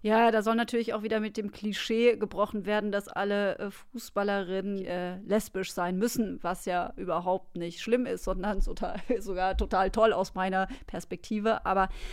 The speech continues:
natürlich ist es, äh, womit die hart zu kämpfen haben. Und, ähm, ich hab diesen Satz, ich muss es echt gestehen, noch gar nie bewusst gehört. Ist total <laughs> spannend, dass du den jetzt hier rausfischst und mich damit konfrontierst, ähm, wo ich dir eigentlich nur beipflichten kann.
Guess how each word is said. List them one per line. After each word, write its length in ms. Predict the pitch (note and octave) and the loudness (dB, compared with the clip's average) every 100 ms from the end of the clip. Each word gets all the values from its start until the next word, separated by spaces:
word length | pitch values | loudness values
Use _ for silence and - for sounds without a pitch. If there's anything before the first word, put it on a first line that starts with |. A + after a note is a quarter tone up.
| - | -8
natürlich 340 | - E3+ G3+ G3 | -8 -2 -2 -2
ist 160 | G3 | -6
es, 240 | G3 F#3+ - | -6 -6 -8
äh, 280 | F#3 F#3 F3 | -6 -4 -4
womit 320 | F#3 F#3 - | -4 -4 -4
die 140 | F3+ | -4
hart 220 | G3 F#3 F#3+ | -2 -2 -2
zu 120 | F#3+ | -6
kämpfen 480 | G3+ G3+ A3 F#3+ F#3 | -4 -4 -4 -6 -4
haben. 360 | F#3+ F#3+ A3 | -4 -2 -4
Und, 320 | F#3+ F#3+ F#3+ - | -4 -4 -4 -4
ähm, 220 | F#3+ F#3+ | -4 -4
ich 160 | - - | -6 -8
hab 160 | G3+ A3 | -8 -8
diesen 220 | G#3 F#3 | -8 -4
Satz, 260 | F#3 G#3 | -4 -4
ich 140 | - - | -8 -6
muss 160 | F#3+ | -6
es 100 | F#3 | -6
echt 220 | - G#3 - | -6 -8 -8
gestehen, 420 | F#3+ F#3+ G#3 A#3 - - - - | -10 -6 -4 -4 -8 -20 -18 -10
noch 180 | F#3+ - | -8 -6
gar 200 | F#3 G3+ | -4 -2
nie 100 | G#3 | -2
bewusst 380 | F#3+ F#3+ G3+ | -2 -6 -6
gehört. 420 | - G3+ A#3+ F#3 - | -6 -2 0 -2 -6
Ist 140 | - | -12
total 320 | F3 - G3 - | -10 -6 -6 -2
<laughs> 240 | - - B3+ | -2 2 2
spannend, 60 | |
dass 160 | - - | 2 -6
du 100 | G3+ | -6
den 180 | G3 G3 | -4 -4
jetzt 160 | F#3+ | -2
hier 120 | G3+ | 0
rausfischst 640 | F3+ F#3 A3+ - G#3+ - - | 4 4 4 -2 -4 -4 -8
und 160 | - G3 | -8 -6
mich 160 | F#3+ | -4
damit 320 | - F#3 A3 | 2 4 2
konfrontierst, 800 | - A3 - F#3+ - A#3 D#4 - - - - - - | 0 -2 -2 -6 2 4 4 2 -12 -14 -14 -12 -4
ähm, 560 | G#3 F#3+ G3+ F#3+ G3 - | -2 0 -2 -2 -6 -10
wo 160 | F3+ | -6
ich 140 | G3 - | -6 -4
dir 100 | F#3+ | -6
eigentlich 180 | F#3 F#3+ | -4 -2
nur 120 | F#3+ | 0
beipflichten 580 | F#3 F#3 - G#3+ - G3+ | 2 0 -2 -6 -6 -6
kann. 460 | G#3 G#3+ B3+ C#4 | -4 -2 0 -2